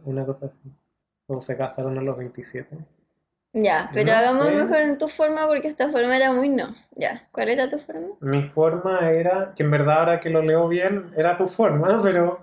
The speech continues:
Speaker 2: Sí, en realidad era mi forma.
Speaker 1: eh, yo dije
Speaker 2: Que hacís cosas que tus papás hacían, po, que las
Speaker 1: Como
Speaker 2: estás
Speaker 1: que te
Speaker 2: haciendo
Speaker 1: das
Speaker 2: ahora. Sí. Em,
Speaker 1: Yo
Speaker 2: sí.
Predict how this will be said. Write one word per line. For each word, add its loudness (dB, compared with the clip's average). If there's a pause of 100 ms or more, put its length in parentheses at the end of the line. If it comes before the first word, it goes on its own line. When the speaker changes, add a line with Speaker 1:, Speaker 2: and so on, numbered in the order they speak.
Speaker 2:
Sí, -4
en -4
realidad -6
era -6
mi -6
forma. -8 (480)
Speaker 1:
eh, -2
yo 2
dije 0 (240)
Speaker 2:
Que 0
hacís -2
cosas 0
que 0
tus -2
papás 0 (480)
hacían, 0
po, -18 (200)
que 0
las 2
Speaker 1:
Como -2
Speaker 2:
estás 0
Speaker 1:
que -2
te 2
Speaker 2:
haciendo 0
Speaker 1:
das -4
Speaker 2:
ahora. -6 (340)
Sí. -12 (280)
Em, -6
Speaker 1:
Yo 2
Speaker 2:
sí. -20